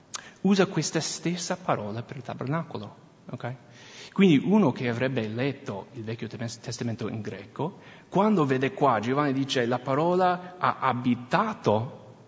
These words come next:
tra di noi", avrebbe pensato del tabernacolo nel libro di Esodo, era anche, sì, Levitico, Numeri, eccetera, eccetera, ok? E quindi ci chiediamo,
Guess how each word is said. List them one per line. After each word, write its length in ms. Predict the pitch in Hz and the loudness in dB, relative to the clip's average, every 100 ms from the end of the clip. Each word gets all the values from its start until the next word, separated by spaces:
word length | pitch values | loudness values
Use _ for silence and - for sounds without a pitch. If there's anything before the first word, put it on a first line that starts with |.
| - | -20
tra 200 | - 123 | -8 -4
di 100 | 110 | -2
noi", 320 | 110 139 110 127 - - - - - - | -2 -2 -4 -8 -14 -20 -20 -20 -20 -6
avrebbe 340 | 147 156 208 139 | -4 -2 -2 0
pensato 920 | 156 147 - 233 233 - 87 127 - - - - - | 0 0 0 -2 -2 -2 -2 -2 -10 -20 -20 -20 -4
del 180 | 139 151 | 0 2
tabernacolo 1160 | 147 143 143 143 180 247 - 104 101 131 - - | 2 2 0 0 -2 -6 -6 -4 -4 -8 -14 -10
nel 140 | 120 | -6
libro 160 | 113 123 | -4 -2
di 140 | 120 | 0
Esodo, 540 | 143 143 - 127 113 - | 0 0 -2 -2 -2 -4
era 160 | 113 | -8
anche, 420 | 110 113 107 104 156 | -10 -10 -10 -10 -12
sì, 200 | - 107 - - _ _ _ | -12 -12 -14 -20 _ _ _
Levitico, 420 | - 104 104 107 104 | -12 -10 -12 -12 -10
Numeri, 400 | 104 104 98 - | -10 -10 -10 -14
eccetera, 320 | - - - - | -16 -16 -14 -14
eccetera, 460 | - 120 107 117 - - | -12 -12 -12 -14 -14 -14
ok? 300 | 123 120 131 - - - - - - - - - | -12 -12 -12 -16 -20 -20 -20 -20 -20 -20 -20 -4
E 100 | - | 2
quindi 240 | 226 180 | 6 8
ci 120 | 127 | 6
chiediamo, 520 | 131 151 165 170 104 | 2 2 4 4 4